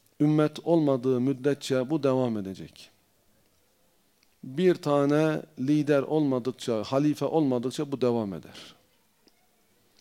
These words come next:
Her memlekette İslam hakim olmadıkça bu devam eder.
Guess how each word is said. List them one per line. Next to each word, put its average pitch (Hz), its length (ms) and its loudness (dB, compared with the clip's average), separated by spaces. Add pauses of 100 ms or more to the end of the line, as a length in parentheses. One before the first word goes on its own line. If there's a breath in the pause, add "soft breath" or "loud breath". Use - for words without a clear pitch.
(1080 soft breath)
Her 185 220 2
memlekette 165 760 2
İslam 165 360 2
hakim 156 380 4
olmadıkça 147 640 4
bu 143 100 -2
devam 127 340 2
eder. - 520 -16